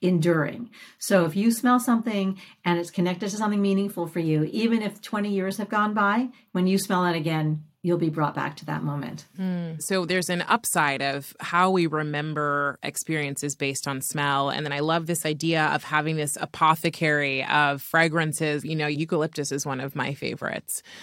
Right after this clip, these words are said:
Speaker 2: But it's funny because I use a eucalyptus body wash and now I can't really smell it in the same way. <laughs> So it's like, it's this, there, it feels like there's definitely a, an optimal spot that we get to where it, it still has its significance.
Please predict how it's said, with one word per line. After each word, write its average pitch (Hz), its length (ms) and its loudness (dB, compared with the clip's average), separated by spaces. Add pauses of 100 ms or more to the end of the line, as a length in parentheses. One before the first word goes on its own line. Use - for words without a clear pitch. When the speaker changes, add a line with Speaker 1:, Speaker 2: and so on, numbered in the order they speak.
(140)
Speaker 2:
But 180 140 -2
it's - 140 -6
funny 220 300 8
because 151 220 0
I 147 60 2
use 147 280 2
a 151 60 0
eucalyptus 143 580 -2
body 214 240 6
wash 151 420 6
and 151 220 0
now 147 300 6
I 156 80 2
can't 143 320 -4
really 135 180 -2
smell 139 300 -2
it - 80 -6
in - 40 -8
the 143 60 -4
same 117 220 -4
way. 190 360 4
<laughs> - 60 -2 (300)
So 269 360 12 (360)
it's 233 260 8
like, 220 260 10
it's - 280 6
this, 196 240 8
there, 190 220 8
it 180 180 6
feels 190 320 8
like 170 160 6
there's 170 260 2
definitely 165 600 4
a, 156 100 4
an 151 280 -2
optimal 156 600 4
spot 151 600 6
that 151 120 0
we 151 140 0
get 147 320 0
to 147 260 0
where 147 480 0
it, 151 240 0 (380)
it 170 160 2
still 165 320 4
has 147 360 6
its - 400 -2
significance. 151 1080 0